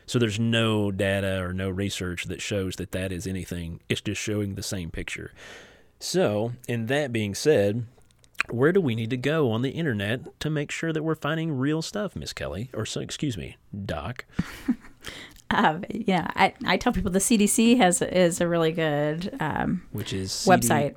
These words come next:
Speaker 1: C D C.
Speaker 2: Dot gov.
Speaker 1: Dot gov. Uh, is it dot org
Speaker 2: It's,
Speaker 1: or dot gov?
Speaker 2: it's W W W dot C D C dot gov.
Speaker 1: Okay. So go there if you have a question. You don't necessarily have to write into the podcast to ask Miss Kelly or Doc Kelly, excuse
Speaker 2: Uh,
Speaker 1: me.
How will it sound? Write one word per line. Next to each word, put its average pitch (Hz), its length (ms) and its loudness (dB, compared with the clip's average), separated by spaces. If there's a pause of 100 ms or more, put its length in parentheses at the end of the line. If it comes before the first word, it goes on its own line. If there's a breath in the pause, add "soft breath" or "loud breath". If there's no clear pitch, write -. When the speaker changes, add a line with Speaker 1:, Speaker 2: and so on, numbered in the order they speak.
Speaker 1:
C 113 220 -4
D 110 140 -2
C. 110 580 0
Speaker 2:
Dot 160 240 0
gov. 156 320 2 (180)
Speaker 1:
Dot 101 220 -4
gov. 101 440 -4
Uh, 110 100 -4
is 113 140 -4
it 113 120 -4
dot 127 120 -2
org 135 200 0
Speaker 2:
It's, 104 180 2
Speaker 1:
or 98 100 -2
dot - 40 -10
gov? - 240 -10 (240)
Speaker 2:
it's 190 260 -4
W 190 340 0
W 180 240 0
W 170 280 0
dot 160 260 -2
C 180 220 -2
D 175 120 -2
C 165 300 -4
dot - 280 -8
gov. - 380 -8
Speaker 1:
Okay. - 320 -8 (600 loud breath)
So 104 160 -2
go 117 360 4
there 120 540 2 (300)
if 117 240 2
you 101 100 -2
have 123 240 -2
a 107 60 -4
question. 85 720 -8 (200)
You 107 100 -2
don't 113 180 0
necessarily 110 520 -2
have 104 120 -4
to 98 80 -8
write 101 220 -2
into 98 160 -4
the 92 80 -8
podcast 101 600 -6
to - 80 -8
ask 92 220 -6
Miss 92 160 -8
Kelly 92 400 -6
or 95 100 -8
Doc 92 300 -8
Kelly, 80 320 -8
excuse 175 360 -6
Speaker 2:
Uh, - 40 -6
Speaker 1:
me. 185 80 -6